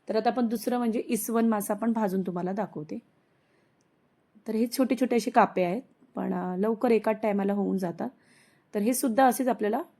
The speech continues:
भाजून घ्यायचे आहे बारीक गॅसवर. तर सगळ्या माशांना लावून घेतले, तेल घातलेलं आहे आणि आपण हे सगळे मासे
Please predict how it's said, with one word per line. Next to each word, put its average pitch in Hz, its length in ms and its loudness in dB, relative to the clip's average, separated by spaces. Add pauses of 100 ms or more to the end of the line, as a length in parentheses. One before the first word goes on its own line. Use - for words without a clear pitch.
(220)
भाजून 202 340 0
घ्यायचे 165 340 -6
आहे 185 80 -6
बारीक 180 380 -2
गॅसवर. 196 320 -6 (460)
तर 196 40 -4
सगळ्या 220 280 2
माशांना 220 320 0
लावून 208 260 2
घेतले, 220 320 -2
तेल 214 280 2
घातलेलं 196 380 -2
आहे 262 80 -6 (720)
आणि 180 180 -4
आपण 185 260 -4
हे 240 160 -4
सगळे 196 340 -4
मासे 185 420 -6